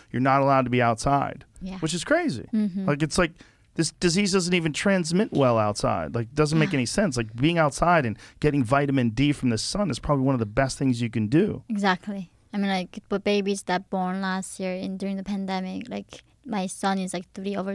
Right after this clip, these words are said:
Speaker 2: three. They didn't go outside the house for a ha-, year and a half.
Speaker 1: Right.
Speaker 2: And I told their mom, "Your baby might die from not getting a sun in, w-, once even in their life than getting a covid and die."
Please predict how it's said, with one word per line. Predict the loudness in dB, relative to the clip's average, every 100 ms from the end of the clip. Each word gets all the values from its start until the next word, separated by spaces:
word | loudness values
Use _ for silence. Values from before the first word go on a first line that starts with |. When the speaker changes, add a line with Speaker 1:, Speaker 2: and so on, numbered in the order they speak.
| -10
Speaker 2:
three. | -10 -10 -10 _ _ -20 _ -2
They | 0
didn't | 2 2 2
go | 2
outside | 2 2 -2 -6 -4
the | -6 -6
house | -6 -8
for | -6 -6
a |
ha-, | -6 -12 -14 -6
year | -2 -2
and | -4
a | -8 -8
half. | -6 -6 -4
Speaker 1:
Right. | -6 -8 -12 -20 _ -14 -2
Speaker 2:
And | 0 0
I | -2
told | -2 0
their | 0
mom, | 0 -2 -2 -4 -8 _ -20 -4
"Your | 0 2
baby | 4 4 4
might | 2 2 0
die | 2 4 4
from | 0 -2
not | -2 -2
getting | -2 -2 -4
a |
sun | -8 -6 -4
in, | -2 -4
w-, | 0 0 0
once | -2 -2 -2
even | -4 -4
in | -2
their | -2 0
life | 0 -2 -6 -14 _ -10
than | -6 -2
getting | -2 -2
a | -6
covid | -4 -4 -2 -6
and | -6
die." | -8 -10 -12